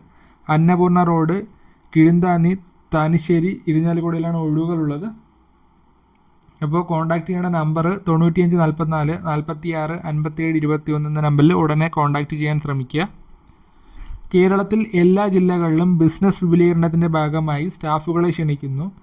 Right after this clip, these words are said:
തിരഞ്ഞെടുക്കപ്പെടുന്നവർക്ക് വേണ്ട പരിശീലനം കമ്പനി നൽകുന്നതാണ്. ഫോൺ നമ്പർ തൊണ്ണൂറ്റിയേഴ് നാൽപത്തിനാല് തൊണ്ണൂറ്റിരണ്ട് തൊണ്ണൂറ് പത്തൊൻപത്. ഉടൻ തന്നെ കോൺടാക്ട് ചെയ്തതിനു ശേഷം ജോലിയിൽ പ്രവേശിക്കുക.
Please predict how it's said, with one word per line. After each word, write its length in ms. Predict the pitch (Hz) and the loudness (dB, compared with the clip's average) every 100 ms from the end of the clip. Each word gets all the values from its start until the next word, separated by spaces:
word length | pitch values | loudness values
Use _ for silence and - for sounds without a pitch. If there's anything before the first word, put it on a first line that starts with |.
| _ _ _ _ _ - | _ _ _ _ _ -2
തിരഞ്ഞെടുക്കപ്പെടുന്നവർക്ക് 1080 | 185 196 208 202 208 190 180 185 175 175 190 | 0 2 0 0 2 2 4 2 2 0 2
വേണ്ട 320 | 180 165 170 | 4 4 0
പരിശീലനം 760 | 170 156 156 156 175 170 180 180 | 0 2 2 2 2 4 0 0
കമ്പനി 280 | 156 160 170 | 0 2 2
നൽകുന്നതാണ്. 680 | 156 147 156 156 135 135 190 _ _ - | 2 2 0 0 -2 -4 -6 _ _ -18
ഫോൺ 300 | - 160 175 | -2 0 2
നമ്പർ 260 | 180 185 | 2 2
തൊണ്ണൂറ്റിയേഴ് 580 | 180 170 165 165 175 175 | 0 0 2 2 2 2
നാൽപത്തിനാല് 600 | 165 156 160 160 151 185 196 | 2 0 -2 -2 -2 -2 -4
തൊണ്ണൂറ്റിരണ്ട് 600 | 165 160 165 175 170 160 190 180 | -2 -2 0 0 0 -2 -6 -4
തൊണ്ണൂറ് 440 | 165 160 165 175 | -2 0 2 2
പത്തൊൻപത്. 500 | 165 151 160 151 147 | 0 -2 0 2 0
ഉടൻ 440 | 185 160 156 170 170 | 0 0 2 2 0
തന്നെ 120 | 170 | -2
കോൺടാക്ട് 480 | 170 156 165 160 170 | -4 -4 -6 -10 -8
ചെയ്തതിനു 320 | 160 156 156 | -8 -6 -10
ശേഷം 320 | 156 196 180 | -12 -14 -8
ജോലിയിൽ 320 | 160 160 170 165 | -2 0 0 -2
പ്രവേശിക്കുക. 760 | 151 147 - 135 131 151 202 | 0 -2 -4 -8 -4 -4 -4